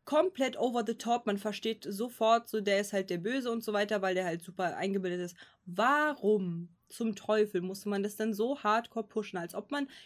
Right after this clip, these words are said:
man hätte dem so ein bisschen Überheblichkeit wegnehmen können, dann wäre er ein guter Antagonist gewesen, wirklich. Aber so dieses komplette over the top die ganze Zeit, als wären wir zu blöde zu erkennen, dass er der Böse ist.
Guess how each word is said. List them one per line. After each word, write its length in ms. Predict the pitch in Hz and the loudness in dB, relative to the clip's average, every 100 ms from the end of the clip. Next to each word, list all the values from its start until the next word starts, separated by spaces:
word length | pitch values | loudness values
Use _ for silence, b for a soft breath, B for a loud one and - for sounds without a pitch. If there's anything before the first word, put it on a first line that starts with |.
| B | B
man 260 | 214 240 233 | -2 0 0
hätte 240 | 285 285 | 0 0
dem 160 | 262 240 | -2 0
so 80 | 226 | 0
ein 140 | 202 | 2
bisschen 260 | 349 392 302 | 2 2 2
Überheblichkeit 640 | 277 269 269 - 240 226 | 2 0 -2 -4 -2 -2
wegnehmen 380 | 262 269 208 196 | -2 -2 -2 0
können, 220 | 202 226 | -2 -2
dann 140 | 226 208 | -2 0
wäre 180 | 214 196 | 0 0
er 80 | |
ein 120 | 185 196 | -2 -2
guter 300 | 269 277 202 | -4 -2 -2
Antagonist 600 | 208 214 196 196 190 - | -2 -4 -2 -2 -4 -6
gewesen, 420 | 147 147 156 156 | -8 -8 -10 -4
wirklich. 400 | 254 240 147 165 B B B B | -4 -2 -4 -8 B B B B
Aber 200 | 175 202 | -2 0
so 100 | 214 | 0
dieses 340 | 214 202 202 | -2 -6 -10
komplette 680 | - 233 330 254 226 220 202 | -2 0 0 0 -4 -2 -6
over 340 | - 226 294 233 | -2 0 0 -2
the 80 | 202 | -4
top 420 | 190 - 254 285 - | -6 -2 -2 -2 -10
die 100 | 165 | -8
ganze 240 | 165 180 | -8 -8
Zeit, 160 | 196 156 | -6 -6
als 180 | 196 | -6
wären 120 | 208 233 | -6 -6
wir 80 | |
zu 180 | - 185 | -6 -4
blöde 420 | 175 196 226 302 294 | 0 2 2 -2 -4
zu 140 | 220 | -6
erkennen, 560 | 202 - 233 214 233 B B B B | -6 -4 -2 -2 -4 B B B B
dass 160 | 196 196 | -4 -2
er 140 | 226 | 0
der 80 | 247 | 2
Böse 380 | 196 254 240 180 | 2 4 2 0
ist. 380 | 160 165 - | -4 -10 -12